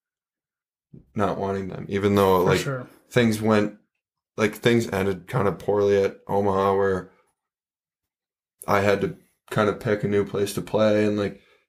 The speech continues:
Speaker 1: I wasn't getting the playing time that I wanted, but, like, there is no sour taste in my mouth about how that went. Like, I owe these programs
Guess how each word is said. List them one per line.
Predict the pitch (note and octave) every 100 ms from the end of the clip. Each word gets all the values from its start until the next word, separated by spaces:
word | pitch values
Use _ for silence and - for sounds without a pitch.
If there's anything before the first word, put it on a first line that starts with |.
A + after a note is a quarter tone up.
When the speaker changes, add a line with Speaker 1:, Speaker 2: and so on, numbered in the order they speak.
| -
Speaker 1:
I | F#2+
wasn't | G2 G2+
getting | G2 F#2+
the | F2
playing | A2 G#2+ G#2
time | G#2 G#2+
that | G2+
I | G2+
wanted, | G2 G2+ G#2 G2+
but, | E2+
like, | G2+ F2
there | G#2+
is | G2
no | F2+ F#2+ F#2+
sour | - F#2 F2+
taste | - G2 F2
in | F#2
my | F#2
mouth | F#2 F2 F2 - - _ _ _ -
about | E2 F2+ E2+
how | F2+
that | F2 F2+ F#2
went. | F2+ E2
Like, | F2 E2+ - _ _ _ _ -
I | F#2+ F#2+ F#2+ -
owe | G2 G2 F#2 - _ _ _ _ _ _ _
these | G#2 F#2+
programs | - F#2 F#2 F#2 F#2 F#2 F2